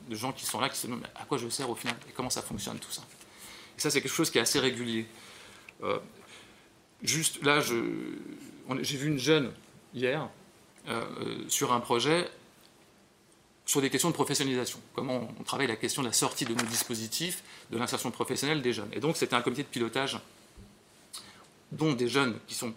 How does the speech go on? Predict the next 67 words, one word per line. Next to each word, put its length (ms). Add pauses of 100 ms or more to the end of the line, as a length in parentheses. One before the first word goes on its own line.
(200)
qui 80
font 100
partie 200
de 60
nos 60
actions, 280 (520)
euh, 160 (140)
étaient, 320
euh, 140
étaient 180
présents. 420 (520)
Et 40
donc, 240
on, 60
on 220
essayait 200
de 60
leur 120
dire, 140
bah, 60
écoutez, 280
on 120
pourrait 320
peut-être 140
travailler 320
un 80
peu 100
plus 400
avec 300
tel 120
ou 60
tel 160
type 160
de 100
structure. 540 (460)
Tiens, 160
la 80
mission 240
locale, 320
ça 100
pourrait 140
être 80
intéressant. 500 (460)
Et 20
à 40
un 20
moment 120
donné, 180
il 60
y 40
a 20
une 80
jeune 160
qui 100
nous 80
dit, 140
mais, 160
euh, 120 (340)
euh, 100 (600)
moi, 100
je 80
les 60
vois 400
une 140
fois 300
par 180
mois, 300